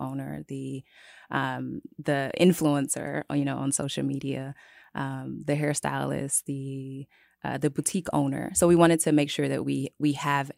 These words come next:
access to all of those professionals, you know, no mar-, no matter their path,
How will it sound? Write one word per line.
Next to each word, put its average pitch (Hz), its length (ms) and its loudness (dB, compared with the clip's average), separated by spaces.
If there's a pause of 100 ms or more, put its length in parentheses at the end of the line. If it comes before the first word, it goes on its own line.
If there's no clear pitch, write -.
(160)
access 143 460 4
to - 220 -4
all 139 240 2
of 143 140 -4
those 131 300 -4
professionals, 131 640 -4
you 135 140 -2
know, 95 60 -4
no 123 160 0
mar-, 135 280 2
no 147 200 4
matter 143 340 4
their 151 140 -2
path, 160 360 -4